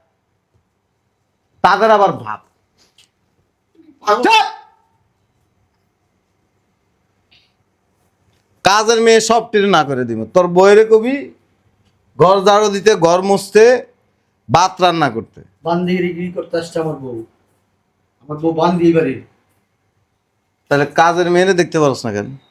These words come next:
Speaker 2: ছোট লোক, ফকিন্নি, ওদেরকে সাথে কি, ওদের তুলনা?
Speaker 1: তুই কথা কইস না।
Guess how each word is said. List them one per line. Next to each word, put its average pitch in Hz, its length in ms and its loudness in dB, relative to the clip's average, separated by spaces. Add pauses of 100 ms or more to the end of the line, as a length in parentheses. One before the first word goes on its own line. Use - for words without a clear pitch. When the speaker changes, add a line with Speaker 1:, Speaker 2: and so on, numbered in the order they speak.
(480)
Speaker 2:
ছোট 320 200 -8
লোক, 262 280 -2
ফকিন্নি, 233 380 -2
ওদেরকে 240 340 -6
সাথে 226 240 -12
কি, 208 280 -8 (340)
ওদের 202 220 -4
তুলনা? 240 440 -6 (300)
Speaker 1:
তুই - 220 2
কথা 180 180 -6
কইস 156 240 -10
না। 107 220 -10